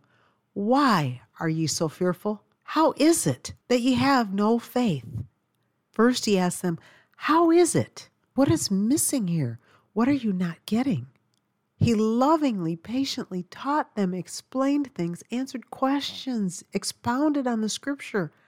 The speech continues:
How is it that they still didn't understand?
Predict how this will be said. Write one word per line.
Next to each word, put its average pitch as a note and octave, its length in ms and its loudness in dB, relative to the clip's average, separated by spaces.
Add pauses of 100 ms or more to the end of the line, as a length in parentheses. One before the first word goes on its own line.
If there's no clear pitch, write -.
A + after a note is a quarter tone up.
(520)
How A#3 320 -4
is A3+ 360 0
it D#3+ 160 -4
that E3 200 -10
they F3 100 -2
still G#3+ 480 -2
didn't F#3 440 -4
understand? E3+ 1120 -4